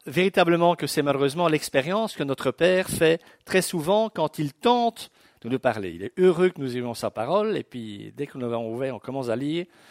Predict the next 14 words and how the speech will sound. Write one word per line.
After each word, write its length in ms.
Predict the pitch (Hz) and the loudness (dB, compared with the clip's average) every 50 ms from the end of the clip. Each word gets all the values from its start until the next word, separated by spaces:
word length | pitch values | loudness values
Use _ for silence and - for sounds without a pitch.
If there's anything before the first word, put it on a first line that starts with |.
| - - _ _ _ _ _ | -20 -20 _ _ _ _ _
il 80 | - 98 | -18 -14
se 140 | - - 110 | -10 -10 -10
dit, « 160 | 107 117 113 | -8 -8 -10
Oui, 140 | 101 101 98 | -10 -10 -12
ben, 160 | - - - - - _ _ _ _ _ _ _ _ _ _ _ _ _ _ | -14 -16 -18 -18 -20 _ _ _ _ _ _ _ _ _ _ _ _ _ _
il 160 | 110 107 110 | -10 -6 -4
lit, 160 | 131 151 170 165 | -2 -2 -2 -2
mais 240 | 143 127 117 123 - | -2 -4 -4 -4 -6
il 260 | 135 120 120 120 120 | -8 -8 -8 -6 -4
n'entend 360 | 127 147 143 - - 127 117 | -4 -4 -4 -4 -4 -6 -6
pas, 220 | - - 147 156 - - | -4 -6 -8 -8 -6 -8
il 200 | 120 113 113 113 | -8 -6 -4 -2
n'écoute 640 | 139 147 - - - 113 - _ - - - - _ _ _ _ _ _ _ _ _ _ _ _ _ _ _ - _ _ | -2 -2 -2 -4 -10 -12 -12 _ -18 -20 -20 -20 _ _ _ _ _ _ _ _ _ _ _ _ _ _ _ -20 _ _
pas. » 140 | - 78 | -10 -10